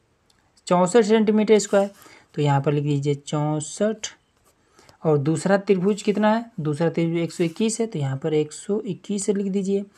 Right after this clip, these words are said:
और बीसी, तो बीसी हमें बताना है, तो वैसे लिख देंगे। ईएफ़ का मान कितना है, पन्द्रह दशमलव चार, तो पन्द्रह दशमलव चार, इस पर हम लगा देंगे घात।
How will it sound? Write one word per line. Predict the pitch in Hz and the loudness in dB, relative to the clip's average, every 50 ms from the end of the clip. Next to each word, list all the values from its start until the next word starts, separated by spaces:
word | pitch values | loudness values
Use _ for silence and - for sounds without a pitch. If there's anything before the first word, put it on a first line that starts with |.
| - - - - - - - _ _ | -20 -20 -20 -20 -20 -20 -20 _ _
और | - 185 175 156 | -2 0 0 0
बीसी, | 143 135 175 185 180 185 - 247 254 247 233 - _ _ _ _ _ _ - | 0 0 0 0 0 -2 0 0 0 0 -2 -6 _ _ _ _ _ _ -8
तो | 190 | -6
बीसी | 156 143 170 175 - - - 214 220 | -4 -2 -2 -2 -2 -2 -2 -2 0
हमें | 208 175 175 185 185 165 | 0 2 2 0 0 0
बताना | 151 143 143 156 143 151 165 175 | -2 -2 -2 -2 -2 0 0 0
है, | 175 180 | -2 -2
तो | 170 160 | -2 0
वैसे | 151 147 147 180 | 0 0 0 0
लिख | 180 185 180 | -2 -2 0
देंगे। | 180 190 190 196 190 - - | 0 0 0 0 -2 -2 -2
ईएफ़ | 185 185 208 202 196 | 2 4 4 4 2
का | - - 196 | 2 0 2
मान | 185 190 190 | 2 2 2
कितना | 185 208 196 214 - | 0 0 -2 -2 -2
है, | 151 139 131 127 123 _ _ _ _ _ _ _ _ _ _ | -2 -4 -6 -8 -12 _ _ _ _ _ _ _ _ _ _
पन्द्रह | 170 165 170 170 190 196 | 0 0 2 2 2 2
दशमलव | 185 185 170 - 180 175 175 | 2 2 0 0 0 -2 -2
चार, | - - 151 131 127 123 123 - _ | -2 -4 -4 -4 -4 -6 -8 -12 _
तो | - 151 - _ - | -20 -20 -20 _ -6
पन्द्रह | 190 190 190 196 202 202 202 214 220 214 220 214 | -4 -2 0 0 0 0 0 0 0 0 0 0
दशमलव | 180 180 165 151 - - 156 151 147 143 143 139 139 135 - | -2 -2 -4 -4 -2 -2 -2 0 0 0 0 0 -2 -4 -6
चार, | - - 202 190 170 147 143 160 165 - _ _ _ _ - - _ _ _ _ _ _ _ - | -2 0 0 2 2 2 0 -2 -4 -8 _ _ _ _ -20 -20 _ _ _ _ _ _ _ -10
इस | 170 - - | -10 -10 -10
पर | - _ 196 190 165 | -4 _ 0 2 2
हम | 170 170 165 151 | 2 2 2 2
लगा | 151 147 151 143 139 | 0 0 0 -2 -2
देंगे | 135 143 147 151 165 | -2 -2 -4 -4 -4
घात। | 170 151 120 117 113 110 | -6 -6 -6 -8 -8 -10